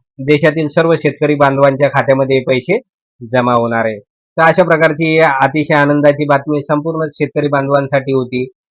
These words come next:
आणि मला असं वाटतं की या बातमीनंतर संपूर्ण शेतकरी बांधवामध्ये एक आ-, आनंदाचं वातावरण निर्माण झालेलं आहे, कारण आता प्रतीक्षा संपलेली आहे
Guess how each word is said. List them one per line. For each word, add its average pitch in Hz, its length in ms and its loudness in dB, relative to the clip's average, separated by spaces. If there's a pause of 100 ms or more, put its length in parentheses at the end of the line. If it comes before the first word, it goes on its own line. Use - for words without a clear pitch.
(160)
आणि 139 140 0
मला 147 220 2
असं 143 220 0
वाटतं 139 240 0
की 139 300 -2
या 139 120 4
बातमीनंतर 135 800 0
संपूर्ण 139 680 -4
शेतकरी 135 500 -2
बांधवामध्ये 127 640 0 (400)
एक 135 100 -2
आ-, 131 100 4 (500)
आनंदाचं 131 520 0
वातावरण 147 480 2 (360)
निर्माण 127 360 0
झालेलं 120 360 0
आहे, 113 260 0
कारण 143 360 2
आता 135 200 0
प्रतीक्षा 131 500 -4
संपलेली 139 500 0
आहे 147 220 6